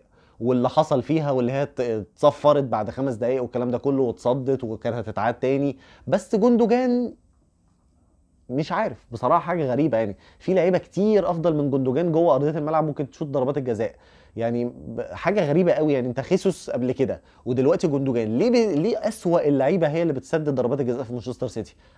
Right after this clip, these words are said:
علامة استفهام غريبة جدا في موضوع ضربات الجزاء ده مع مانشستر سيتي. زي ما كان الشوط الأول الحدث الأكبر فيه هو ضربة الجزاء والأحداث اللي تالتها والأحداث اللي حصلت فيها، الشوط التاني الحدث الأكبر فيه هو طرد زينتشينكو.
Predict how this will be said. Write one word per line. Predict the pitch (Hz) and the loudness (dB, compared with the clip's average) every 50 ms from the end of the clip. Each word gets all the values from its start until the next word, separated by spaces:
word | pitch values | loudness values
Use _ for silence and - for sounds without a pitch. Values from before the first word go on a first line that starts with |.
| - | -4
علامة | 104 120 151 170 | 0 0 2 2
استفهام | 156 - 123 - 123 143 151 - | 0 -2 -8 -8 -6 -4 -4 -4
غريبة | 131 127 120 - 170 147 139 123 | -4 -2 -2 0 0 2 0 0
جدا | 131 139 135 123 127 120 | 0 0 0 -2 -2 -4
في | 120 | -4
موضوع | 120 110 110 123 131 | -4 -2 0 0 2
ضربات | 135 127 117 117 117 127 | 2 0 0 -2 -2 -2
الجزاء | 104 110 107 110 113 | -4 -4 -4 -4 -4
ده | 117 117 | -2 -2
مع | 110 107 | -4 -4
مانشستر | 98 98 95 - - - - 98 | -6 -8 -8 -12 -14 -14 -14 -14
سيتي. | - - - - _ _ _ _ _ _ _ _ _ _ _ _ _ _ - | -14 -16 -20 -20 _ _ _ _ _ _ _ _ _ _ _ _ _ _ 0
زي | - - 165 208 | 4 6 6 6
ما | 233 233 | 6 2
كان | - 226 226 | 2 0 -2
الشوط | 226 208 - 233 214 - | -2 -2 -2 -4 -4 -2
الأول | 180 - 196 214 208 180 147 | -2 0 0 2 2 2 0
الحدث | 139 - 175 190 196 160 - | 0 0 -2 -2 -2 -2 -2
الأكبر | 143 165 175 170 175 156 | -2 -2 -2 0 0 -2
فيه | - 185 196 | 0 0 -2
هو | 165 147 | 0 0
ضربة | 143 139 160 180 170 160 | 2 2 2 2 0 -2
الجزاء | 151 127 113 120 117 110 139 147 156 139 | -2 -2 -2 -2 -2 -2 -2 -2 -2 -2
والأحداث | 127 - - - - 107 110 131 139 - - | -4 -4 -6 -8 -8 -2 0 0 0 0 0
اللي | 135 120 120 | -2 -2 -2
تالتها | 117 - 117 117 135 135 - 120 135 | -4 -2 -2 -2 -2 -2 -4 -6 -6
والأحداث | 131 123 110 - 78 85 107 123 - 135 | -4 -4 -6 -6 -6 -4 -4 -2 -2 -2
اللي | 120 107 | -4 -4
حصلت | - - 127 - 135 120 - | -4 -6 -6 -4 -4 -4 -4
فيها، | - 139 135 139 143 - _ _ _ _ _ - | -4 -6 -6 -6 -8 -12 _ _ _ _ _ -16
الشوط | - - - 226 220 214 | -4 0 0 0 0 0
التاني | - - 196 202 202 | 0 2 2 4 2
الحدث | 175 165 - 165 180 160 - | 2 2 2 0 0 0 0
الأكبر | 143 - 165 160 151 160 143 | -2 -4 -4 -2 0 0 -2
فيه | 135 - 151 160 165 151 | -2 -2 -2 -2 -2 0
هو | 135 147 147 156 160 156 156 160 170 - - _ _ _ _ _ _ - | 2 2 4 6 6 6 4 2 0 -2 -6 _ _ _ _ _ _ 2
طرد | - 160 160 156 143 | 2 4 4 4 2
زينتشينكو. | 139 123 135 131 123 - - 139 143 139 - 147 151 147 | 0 0 0 -2 -2 -2 -2 -2 -2 -2 -2 -4 -4 -4